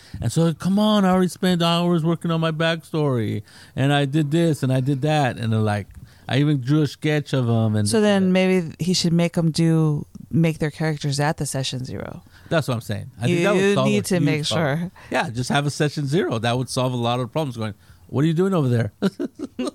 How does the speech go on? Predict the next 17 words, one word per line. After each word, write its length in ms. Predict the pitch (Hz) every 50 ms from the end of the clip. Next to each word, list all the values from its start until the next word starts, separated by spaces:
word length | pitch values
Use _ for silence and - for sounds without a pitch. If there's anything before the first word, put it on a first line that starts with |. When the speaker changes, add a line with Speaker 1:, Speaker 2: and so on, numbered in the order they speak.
| - - 381 - - - - - 165 151 -
Speaker 1:
Why 100 | 147 185
are 20 |
you 80 | 214 233
looking 180 | 240 226 226
at 120 | 233 220 -
that 160 | 226 202 190
book? 440 | 185 302 - 185 185 - - - -
<laughs> 20 | 330 349 - - _ - 294 - _ _ - - - - - - 508 - - -
Speaker 2:
I 80 | 240 247 220
Speaker 1:
That, 160 | 170 139 135
that 220 | 190 196 202 170
book 240 | 170 208 214 208 233
is 100 | 196 190
bad 240 | 156 180 185 190 180
for 80 | 202
my 160 | 180 175 170 170
table." 640 | - 165 165 - - 143 127 - 123 120 117